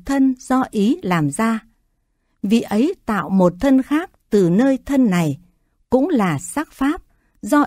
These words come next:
ý làm ra, đầy đủ các chi tiết lớn nhỏ, không thiếu một căn nào. Này thanh niên Bà La Môn, ví như một người rút một cây lau ra ngoài vỏ,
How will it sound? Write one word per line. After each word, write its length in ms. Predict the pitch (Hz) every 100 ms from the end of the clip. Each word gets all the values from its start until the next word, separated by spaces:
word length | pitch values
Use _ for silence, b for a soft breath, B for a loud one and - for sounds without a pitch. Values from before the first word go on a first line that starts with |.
| -
ý 260 | 214 262 370
làm 280 | 196 165 151
ra, 320 | 240 240 233 _ _ _ _ -
đầy 280 | 214 202
đủ 320 | 180 180 151 -
các 220 | 277 339
chi 160 | - 254
tiết 420 | - 302 370 -
lớn 280 | 190 190 269 320
nhỏ, 360 | 185 151 127 - _ _ _
không 300 | - 285 277
thiếu 360 | 202 214 339 -
một 220 | 185 170 -
căn 200 | 269 233
nào. 320 | 175 143 135 _ _ _ _ _ _ _ _ _ _ _ _ _
Này 340 | 202 202 180 175
thanh 240 | 269 277
niên 380 | 277 277 262 208
Bà 140 | 180 165
La 180 | 214
Môn, 320 | 247 240 240 226 _ _ _ _ _ _ -
ví 240 | 185 220
như 220 | 330 311
một 260 | 262 196 185
người 300 | 185 190 156
rút 220 | 151 320 349
một 240 | 208 165 -
cây 160 | 277 269
lau 320 | 269 269 262
ra 240 | - 269
ngoài 260 | 240 180 160
vỏ, 360 | 147 165 127